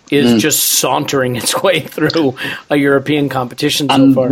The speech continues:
Speaker 2: and one, sorry, one really final quick thought. One thing that, that really baffled me in the last twenty minutes was why Red Star were so pleased with the draw.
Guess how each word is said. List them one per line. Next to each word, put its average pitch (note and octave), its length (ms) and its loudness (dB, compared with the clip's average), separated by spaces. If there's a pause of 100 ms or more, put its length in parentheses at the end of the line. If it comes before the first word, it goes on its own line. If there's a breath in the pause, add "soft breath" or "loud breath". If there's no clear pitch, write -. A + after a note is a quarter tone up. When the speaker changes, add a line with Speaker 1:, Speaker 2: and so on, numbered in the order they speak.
(100)
Speaker 2:
and C3+ 320 4
one, C3 540 2
sorry, C3 280 2
one B2+ 280 2
really C3 380 2
final A#2+ 340 -2
quick - 280 -4
thought. A2 340 0 (280 soft breath)
One C3+ 240 0
thing A#2 340 0
that, G#2+ 320 -2
that G#2+ 220 -4
really B2+ 360 2
baffled A2+ 500 -2
me G#2 120 -4
in G2+ 100 -2
the G#2 60 0
last G#2 300 -2
twenty A2 240 0
minutes A2 340 0
was G2+ 140 -10
why G#2+ 220 2
Red G#2+ 240 -2
Star G2+ 300 0
were F#2+ 100 -8
so G2+ 240 -2
pleased - 440 -2
with F#2+ 140 -10
the G#2 80 -6
draw. C#3 420 2